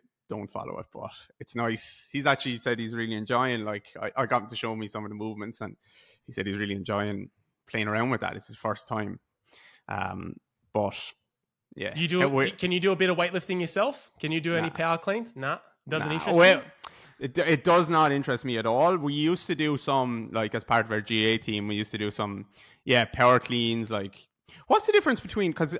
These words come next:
Speaker 1: actually I was just looking there at his program and he had a,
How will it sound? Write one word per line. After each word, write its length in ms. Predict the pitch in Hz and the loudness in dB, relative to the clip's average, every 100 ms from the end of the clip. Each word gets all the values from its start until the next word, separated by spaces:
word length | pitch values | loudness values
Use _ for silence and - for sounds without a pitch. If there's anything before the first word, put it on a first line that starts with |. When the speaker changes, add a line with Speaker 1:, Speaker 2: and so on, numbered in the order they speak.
| - | 2
Speaker 1:
actually 260 | 220 - | 2 2
I 40 | 151 | 2
was 100 | 147 | 2
just 140 | 185 | 0
looking 340 | 165 180 135 | 0 0 0
there 480 | 117 127 127 110 98 - | 0 2 4 2 0 0
at 180 | 113 | 0
his 200 | 113 110 | 0 -4
program 440 | 110 135 123 117 101 | -2 0 0 -2 -6
and 80 | 113 | 0
he 60 | |
had 120 | 123 | 2
a, 160 | 113 117 | 2 -2